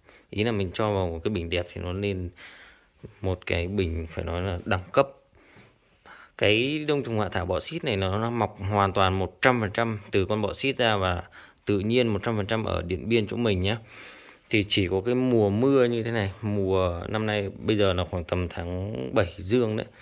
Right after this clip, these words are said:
thì chỉ có cái mùa mưa này nó mới có thôi, và một năm chỉ có đúng một lần, một mùa duy nhất. Và khi mà ngâm rượu á,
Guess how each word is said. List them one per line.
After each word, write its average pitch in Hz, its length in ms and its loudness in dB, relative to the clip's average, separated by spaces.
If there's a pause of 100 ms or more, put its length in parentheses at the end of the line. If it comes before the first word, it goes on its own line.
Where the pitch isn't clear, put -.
(340)
thì 90 280 -2 (100)
chỉ - 160 -2
có 104 120 0
cái 147 120 -2
mùa 131 160 2
mưa 117 280 4
này 101 100 2
nó 95 80 0
mới 107 120 -2
có 107 280 2
thôi, 127 160 0
và 98 100 -2
một 90 160 -2
năm 110 180 0
chỉ - 180 -6
có 95 80 2
đúng 101 240 0
một 127 140 -6
lần, 95 240 2 (200)
một 92 180 -4
mùa 92 320 0 (460)
duy 110 140 0
nhất. 131 180 -2 (420)
Và 98 140 2
khi 123 220 0
mà 104 200 0
ngâm 107 240 0
rượu 110 300 0
á, 123 80 -4